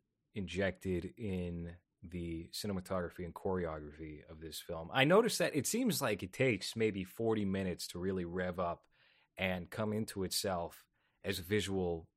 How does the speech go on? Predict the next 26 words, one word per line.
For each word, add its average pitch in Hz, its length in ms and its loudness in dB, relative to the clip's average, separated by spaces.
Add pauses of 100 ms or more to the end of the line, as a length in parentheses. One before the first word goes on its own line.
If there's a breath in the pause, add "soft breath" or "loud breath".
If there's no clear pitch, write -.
(100)
feature. 95 420 -2
Now, 107 220 2 (240 loud breath)
you 107 80 -4
start 131 320 2
off 127 240 4
with, 104 100 -2
like, 107 120 4
a 104 60 4
decent 113 500 0 (140)
semi-montage 113 1200 4
with, 98 320 2 (680)
uh, 90 320 -2
Mark, 98 460 4 (640)
the 92 200 -2
Chow 101 240 0
Yun-fat 98 580 -2
character, 92 680 -4 (800)
and 101 100 -2
the 92 40 -4
counterfeiting, 104 600 0
and 95 100 0
that 104 120 0
feels 104 360 -2 (380 loud breath)
a 95 80 -4
bit 117 320 2
like 110 480 2